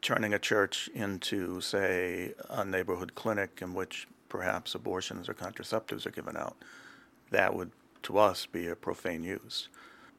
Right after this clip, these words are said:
But an artist who wants to turn it into a gallery, um, that does not mean at all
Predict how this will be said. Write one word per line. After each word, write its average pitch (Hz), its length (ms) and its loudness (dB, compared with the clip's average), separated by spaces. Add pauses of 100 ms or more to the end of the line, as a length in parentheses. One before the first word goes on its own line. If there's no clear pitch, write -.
But 98 300 0 (220)
an 110 140 -4
artist 110 480 4
who 101 80 -2
wants 95 300 -2
to - 80 -10
turn 98 280 -4
it 95 40 0
into 90 220 -6
a 85 40 -4
gallery, 95 500 -2 (960)
um, 104 320 -6
that 107 160 0
does 101 180 -4
not 110 300 -2
mean 92 280 -6
at 92 100 -4
all 104 480 2